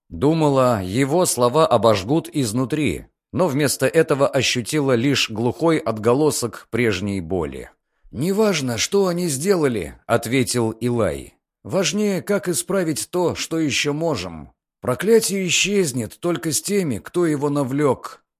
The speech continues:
Эстелла поёжилась. Оказалось, от ночной прохлады, пробирающей до костей, не спасает даже покрывало. "Ты поэтому не хотел меня впутывать?"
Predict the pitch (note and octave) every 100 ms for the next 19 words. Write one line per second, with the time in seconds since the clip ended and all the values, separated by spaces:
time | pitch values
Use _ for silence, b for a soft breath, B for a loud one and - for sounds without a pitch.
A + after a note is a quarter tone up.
0 | _ - F#2 - E3 D#3 C3 B2 B2+ B2
1 | A#2+ F2+ D2+ C2+ C#2 - - _ _ -
2 | E2+ F2+ B2+ D3 D#3+ D3 C3 - - _
3 | - B2 C3+ B2+ - C3 B2 C3 B2+ C3+
4 | D3 A#2 F2+ C#2 A#1+ - A#2+ A2+ A#2+ C#3+
5 | C3 - - A#2+ G2+ G#2+ A2+ - - C#3
6 | F#2+ C#2+ - _ - C3 B2+ - B2+ -
7 | E3+ D#3 B2 - F2+ A2+ F2+ G2+ G2 -
8 | F#2+ D#2+ D#2+ C#2+ B1+ - _ _ _ -
9 | F3 G3 G#3+ A#3 G3 F#3 D3+ D3 D3 C3+
10 | C3+ B2+ - C3+ G#2+ F2+ F2 -